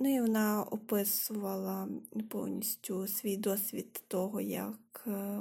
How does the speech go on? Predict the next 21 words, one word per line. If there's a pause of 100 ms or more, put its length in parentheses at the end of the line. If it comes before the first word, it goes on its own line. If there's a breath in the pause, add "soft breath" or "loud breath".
(140)
вона
всиновлювала
оцих
дітей,
як
вона
їх
знаходила, (840 loud breath)
е, (120)
по
яким
там,
е, (120)
програмам,
які
організації
там
допомагали,
як
вона
готувалася,